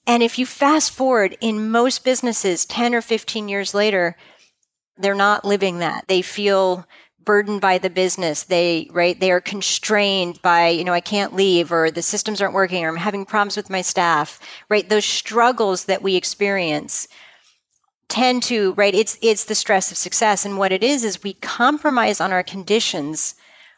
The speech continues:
along the way. And here's an example of that, right? So I had a client years ago.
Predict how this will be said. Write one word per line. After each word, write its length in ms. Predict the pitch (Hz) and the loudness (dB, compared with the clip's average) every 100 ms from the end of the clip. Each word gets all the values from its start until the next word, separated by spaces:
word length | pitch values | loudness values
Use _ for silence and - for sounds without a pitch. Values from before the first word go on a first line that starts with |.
| _ _ | _ _
along 360 | 196 190 175 170 | 2 4 4 0
the 80 | 170 | 0
way. 220 | 147 - | 0 0
And 180 | 180 170 | -6 -6
here's 300 | - 233 220 | 0 0 0
an 60 | |
example 460 | 220 185 160 151 - | -2 -2 -2 -4 -10
of 100 | - | -8
that, 220 | - - - _ - | -8 -8 -18 _ 0
right? 240 | 190 185 | 2 2
So 480 | - 208 180 175 175 - - - - _ - | 2 2 4 4 0 -4 -20 -20 -20 _ -6
I 40 | 196 | 0
had 140 | 214 | 2
a 60 | 226 | 2
client 440 | 220 208 202 202 | 2 4 2 0
years 380 | - 202 208 196 | -2 0 2 0
ago. 420 | 196 165 165 175 | 0 4 2 0